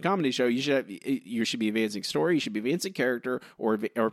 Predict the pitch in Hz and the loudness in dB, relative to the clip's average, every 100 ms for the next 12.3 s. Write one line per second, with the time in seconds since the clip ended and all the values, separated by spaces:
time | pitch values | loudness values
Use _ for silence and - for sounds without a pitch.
0 | 107 95 104 101 110 113 113 - 110 113 | -4 -4 -2 0 -2 -2 -2 -2 -2 0
1 | 165 185 151 127 87 - 110 123 151 123 | 2 2 2 0 -2 -6 -4 -2 0 2
2 | 113 110 107 - 92 82 - - - - | 2 0 -6 -4 -2 -4 -8 -18 -20 -14
3 | - 104 92 104 277 190 104 98 - - | -6 -2 -2 2 2 2 0 -4 -10 -20
4 | - 101 - 87 107 127 - 120 107 92 | -16 -14 -10 0 2 2 2 0 0 -4
5 | 87 - - _ _ - 190 156 160 156 | -10 -12 -14 _ _ -6 -2 2 4 4
6 | 175 196 262 147 113 220 160 113 _ _ | 2 2 2 2 2 2 2 -2 _ _
7 | _ 110 107 98 - 95 - - - 101 | _ -2 -2 -2 -4 -4 -4 -4 -4 -4
8 | - 104 98 - 156 170 95 - 95 82 | -4 -6 -6 0 0 2 0 -2 -6 -8
9 | 85 - 104 98 76 - 127 104 62 - | -8 -2 0 0 -4 -4 -2 -2 -6 -16
10 | - 123 151 117 104 101 120 143 147 139 | -2 2 2 0 0 2 4 2 0 0
11 | 120 95 82 - - 135 135 131 127 113 | 0 -2 -8 -12 0 2 4 4 0 0
12 | 85 58 | -4 -10